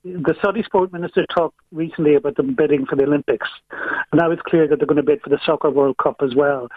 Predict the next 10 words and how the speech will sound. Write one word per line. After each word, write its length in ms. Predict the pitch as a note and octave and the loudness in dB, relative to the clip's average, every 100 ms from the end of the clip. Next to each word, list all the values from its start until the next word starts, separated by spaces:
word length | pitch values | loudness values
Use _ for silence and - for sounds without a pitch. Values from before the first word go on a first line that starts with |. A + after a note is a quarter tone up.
| - - | -16 -6
So 100 | - | -2
this 160 | E3 F#3+ | 0 0
is 120 | E3+ | 2
all 160 | E3+ D#3 | 2 2
part 320 | - D3+ C#3+ | 2 2 2
of 120 | C#3+ - - | -2 -10 -4
Saudi, 440 | D#3+ D3+ D3+ C#3+ C3+ - - - - - | -2 0 2 0 -2 -10 -20 -18 -10 -6
a 60 | |
project 380 | - E3+ D3 D#3+ | 0 0 0 -2
called 140 | E3+ | -2